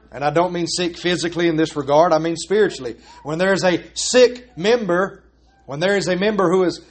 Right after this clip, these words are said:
stumbling or struggling or that is, that is weak or sick, it affects the entire body. When there is a member who becomes puffed up with pride and tries to march along in front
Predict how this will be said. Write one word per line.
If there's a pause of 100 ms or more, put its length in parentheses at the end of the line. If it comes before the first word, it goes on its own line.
stumbling
or
struggling
or
that
is, (280)
that
is
weak (100)
or
sick, (720)
it
affects
the
entire
body. (2000)
When
there
is
a
member
who
becomes
puffed
up
with
pride
and
tries
to
march
along (180)
in
front